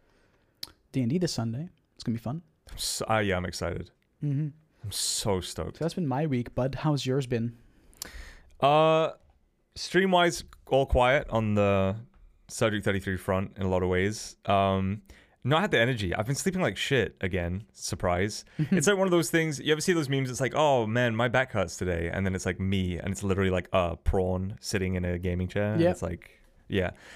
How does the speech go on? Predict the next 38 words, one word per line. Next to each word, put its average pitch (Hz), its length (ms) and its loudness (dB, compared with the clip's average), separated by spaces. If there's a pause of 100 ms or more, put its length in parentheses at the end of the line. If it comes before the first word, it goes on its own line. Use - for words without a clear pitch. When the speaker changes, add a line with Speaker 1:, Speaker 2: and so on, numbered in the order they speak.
Speaker 2:
It's 139 160 0
like, 151 140 4
"Oh 160 280 6
man, 151 240 4
I, 135 180 4 (960)
I'm 123 80 2
really 147 120 2
sleeping 139 240 0
like 104 120 0
shit - 220 0
lately." 90 320 0
And 90 120 -2
it's - 120 -6
like, 90 260 -4
I 95 120 0
go 90 160 0
to 90 80 -2
bed 90 180 0
at 85 120 -6
six - 440 -8
A - 100 -4
M 92 300 0
and, 90 280 -4 (2500)
you 110 140 0
know, 95 180 0 (680)
I 101 60 4
eat 101 40 4
Speaker 1:
Yeah. 98 60 2
Speaker 2:
a 98 40 2
lot 98 80 2
of 92 80 -4
sugar 98 500 2
and 92 280 -2 (220)
shit. - 480 -2
Yeah. 92 240 0 (400)
So, 170 560 4
you 170 180 4
know, 151 280 2